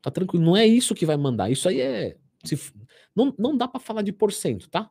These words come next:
Mas se fosse pra falar um por cento aqui, quantos por cento representa, assim, um termogênico? É,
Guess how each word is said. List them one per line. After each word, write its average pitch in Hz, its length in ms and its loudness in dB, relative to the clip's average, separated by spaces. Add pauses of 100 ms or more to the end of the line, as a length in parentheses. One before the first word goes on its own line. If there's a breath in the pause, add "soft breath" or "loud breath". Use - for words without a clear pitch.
Mas 170 160 -4
se - 100 -4
fosse 320 320 -4
pra 247 120 -6
falar 175 240 -6
um 180 120 -6
por 127 200 -4
cento 131 320 -6
aqui, - 260 -8 (540 soft breath)
quantos 427 220 -2
por 196 180 0
cento 151 260 -2
representa, 127 540 0
assim, 113 100 -10
um 110 100 -8
termogênico? 110 760 -4
É, 240 380 -12